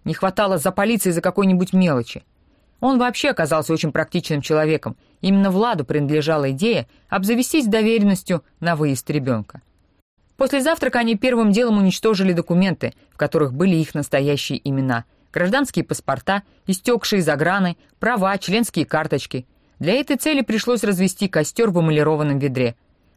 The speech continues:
Затем они обыскали квартиру на предмет всего, что могло бы вывести на их след полицию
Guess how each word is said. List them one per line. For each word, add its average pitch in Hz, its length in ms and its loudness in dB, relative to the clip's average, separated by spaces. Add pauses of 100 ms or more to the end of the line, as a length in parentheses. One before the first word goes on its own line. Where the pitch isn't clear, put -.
Затем 190 320 -2
они 254 160 2
обыскали 220 400 0
квартиру 190 480 0
на 170 100 2
предмет 156 400 -2
всего, 170 460 -2 (240)
что - 160 -4
могло 254 280 2
бы 294 140 0
вывести 233 440 0
на 170 160 2
их 143 100 -4
след 175 260 -2
полицию 151 640 -2